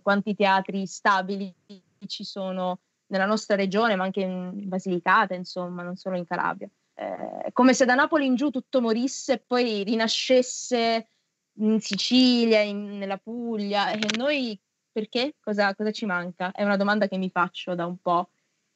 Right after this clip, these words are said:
E purtroppo io la rivedo, la risposta, cioè chiedo conto un po' alla comunità, alla società e quindi anche un po' alla politica del perché, eh,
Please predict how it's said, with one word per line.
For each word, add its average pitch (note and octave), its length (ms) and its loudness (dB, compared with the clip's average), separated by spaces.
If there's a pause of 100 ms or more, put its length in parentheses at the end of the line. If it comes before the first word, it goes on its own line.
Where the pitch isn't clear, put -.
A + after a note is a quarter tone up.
(120)
E G#3+ 120 2
purtroppo C#4 520 2
io A3+ 140 0
la G#3 80 2
rivedo, F#3 720 -2
la F#3 100 -8
risposta, F3+ 1000 -2
cioè - 240 -8
chiedo A3 320 4
conto B3+ 580 4
un G#3+ 140 0
po' G#3+ 140 0
alla G#3+ 180 -2
comunità, F#3 480 -2
alla F#3 180 -2
società F#3+ 680 -2
e G3+ 240 -8
quindi F3+ 400 -6
anche F3+ 240 -2
un F3+ 100 -4
po' E3+ 120 -4
alla F3 160 0
politica F3 500 -4
del F3 160 -6
perché, F3+ 480 2
eh, F3 400 -6